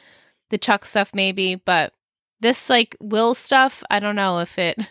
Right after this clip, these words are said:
<laughs> makes sense to have ju-, jumped a month. Maybe, like, a week <laughs> would have been sufficient. But, um, and while all of this is going on,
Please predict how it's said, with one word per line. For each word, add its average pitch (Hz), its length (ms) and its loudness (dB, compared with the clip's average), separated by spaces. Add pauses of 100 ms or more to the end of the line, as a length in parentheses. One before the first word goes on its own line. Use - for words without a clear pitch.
(260)
<laughs> - 400 -20
makes 220 220 2
sense 220 300 0
to 226 100 0
have 185 140 2
ju-, 190 260 0
jumped 196 320 0
a 202 60 -2
month. 202 580 -2
Maybe, 214 300 2
like, 202 160 2
a 196 80 -2
week 202 480 -6 (380)
<laughs> - 520 -6
would 254 140 0
have 254 100 0
been 269 180 2
sufficient. 302 640 -2 (220)
But, 151 220 -6 (1400)
um, 214 340 0 (100)
and 226 160 2
while 233 200 2
all 294 400 2
of 226 220 -8
this 214 260 -2
is 190 120 -10
going 165 320 -6
on, 139 440 -12